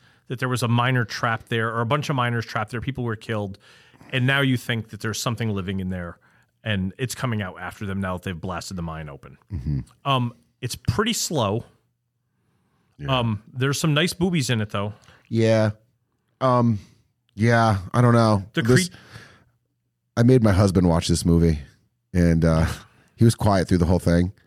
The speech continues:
Speaker 1: Yeah.
Speaker 2: But he had a lot to say afterwards, and it made me, like, <laughs> realize he's right.
Speaker 1: Yeah. So, um, so
Speaker 2: The
Speaker 1: this is
Speaker 2: editing is bad.
Speaker 1: Yeah, so
Speaker 2: The
Speaker 1: this,
Speaker 2: editing is
Speaker 1: yeah.
Speaker 2: bad.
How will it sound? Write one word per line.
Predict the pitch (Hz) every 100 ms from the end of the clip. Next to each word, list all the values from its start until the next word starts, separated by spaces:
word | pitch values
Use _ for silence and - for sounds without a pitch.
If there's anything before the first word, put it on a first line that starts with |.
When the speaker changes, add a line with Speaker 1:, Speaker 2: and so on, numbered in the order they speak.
| _ _
Speaker 1:
Yeah. | 110 101
Speaker 2:
But | 78
he | 92
had | 85
a | 71
lot | 76 78 78
to | 80
say | - 82
afterwards, | 78 76 90 85 85 73 - - _ -
and | 82
it | 76
made | 82 78
me, | 87 85
like, | 76 78 73 _
<laughs> | -
realize | 82 90 80 67 80 - - - - - - - - - _
he's | - -
right. | 92 143 98 67 -
Speaker 1:
Yeah. | 113 135 117 110 - _
So, | - 170 139 131 _
um, | 139 120 113 104 -
so | - -
Speaker 2:
The | 165
Speaker 1:
this |
is | 196
Speaker 2:
editing | 196 160 131
is | 98
bad. | 90 76 67
Speaker 1:
Yeah, | 135 104
so | - 160
Speaker 2:
The |
Speaker 1:
this, | 180
Speaker 2:
editing | 151 113 82
is | 127
Speaker 1:
yeah. | 67
Speaker 2:
bad. | 60